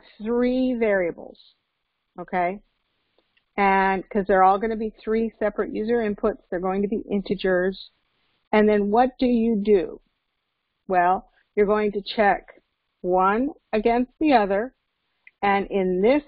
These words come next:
case, we would be using, uh, if you're looking for the smallest, you're going to be using less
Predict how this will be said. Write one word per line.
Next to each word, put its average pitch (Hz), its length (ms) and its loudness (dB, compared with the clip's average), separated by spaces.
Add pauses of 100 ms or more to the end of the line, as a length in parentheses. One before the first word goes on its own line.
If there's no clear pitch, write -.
case, 175 440 -4 (420)
we 202 280 2
would 214 240 0
be 226 120 -4
using, 185 720 -6 (840)
uh, 175 240 0
if - 120 -10
you're 185 120 0
looking 196 260 -2
for 220 180 -4
the 202 120 -4 (100)
smallest, 202 640 0
you're 160 80 -8
going 180 220 -6
to 202 80 -2
be 208 120 -6
using 196 500 -4
less 160 340 -2